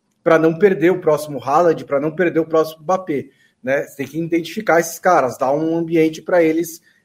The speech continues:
é, se, se desenvolverem, mas não é sempre que vai aparecer um desses, né? E o Bellingham é um desses casos, eu acho, assim, a, a, a formação na Inglaterra é muito boa, já faz alguns, alguns anos, né? Se você for pegar, é, cam-, campanhas em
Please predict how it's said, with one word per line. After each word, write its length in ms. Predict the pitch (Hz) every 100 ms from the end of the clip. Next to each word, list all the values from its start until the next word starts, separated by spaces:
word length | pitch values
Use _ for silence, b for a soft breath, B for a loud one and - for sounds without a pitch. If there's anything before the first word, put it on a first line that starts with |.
| _
é, 280 | 139 143 143
se, 300 | 143 - 165
se 160 | 160 165
desenvolverem, 640 | 151 165 202 180 143 110
mas 440 | 120 131 127 -
não 200 | 156 151
é 60 | 165
sempre 340 | - 165 160 165
que 80 |
vai 120 | 170 160
aparecer 500 | 165 170 180 - 160
um 80 | 175
desses, 420 | 147 131 - 101
né? 180 | 120 131 b b b _
E 640 | 131 135 143 147 147 165 202
o 40 |
Bellingham 360 | 247 208 208 208
é 60 | 214
um 60 |
desses 280 | 220 220 226
casos, 420 | 240 202 139 123
eu 120 | 135
acho, 240 | 127 117 117
assim, 240 | - 127
a, 60 | 123
a, 460 | - 135 151 156
a 40 | 147
formação 440 | 160 165 160 202
na 100 | 226
Inglaterra 580 | 208 175 - 175 208 175
é 100 | 165
muito 300 | 160 190 190
boa, 500 | 165 151 208 147 - B _
já 160 | - 143
faz 220 | 254 247
alguns, 580 | 185 185 190 - 151 156
alguns 360 | 147 151 190 196
anos, 360 | 165 117 117
né? 120 | 131 127
Se 120 | 127
você 80 | 135
for 140 | 131
pegar, 480 | 139 139 131 117 b b b _
é, 280 | 120 120 113 -
cam-, 220 | 147 131 -
campanhas 640 | 143 131 143 165 160 135 135
em 380 | 135 120 110